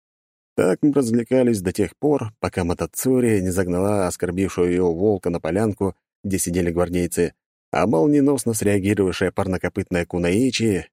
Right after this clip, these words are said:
не прибила последнего сдвоенным ударом задних копыт. Из гномы как будто завод выдернули.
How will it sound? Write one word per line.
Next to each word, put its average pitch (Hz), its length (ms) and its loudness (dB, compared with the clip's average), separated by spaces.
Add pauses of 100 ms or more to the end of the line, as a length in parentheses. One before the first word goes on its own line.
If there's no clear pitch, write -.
(140)
не 151 160 0
прибила 113 480 2
последнего 90 640 0
сдвоенным 90 460 0
ударом 90 340 0
задних 90 340 -2
копыт. 87 420 -4 (920)
Из 78 160 -2
гномы 90 360 0
как 87 180 -2
будто 90 300 -2
завод 104 360 0
выдернули. 78 480 -4